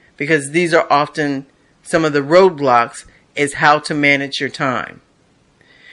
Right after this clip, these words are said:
And not that everyone individually, again, isn't responsible for managing their time, but sometimes when tasks are equal,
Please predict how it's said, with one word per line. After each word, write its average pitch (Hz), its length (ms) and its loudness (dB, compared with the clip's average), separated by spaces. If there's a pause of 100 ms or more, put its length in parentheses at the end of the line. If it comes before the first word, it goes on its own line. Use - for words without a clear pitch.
(100)
And 190 120 0
not 247 220 4
that - 260 4
everyone 185 460 2
individually, 147 1040 0 (180)
again, 143 480 0 (200)
isn't 170 280 2
responsible 151 640 0
for 160 120 -4
managing 160 580 2
their 175 120 0
time, 170 440 -2 (680)
but 233 180 2
sometimes 190 800 0 (260)
when 156 540 -2 (100)
tasks 170 540 2
are 147 280 0
equal, 160 560 -4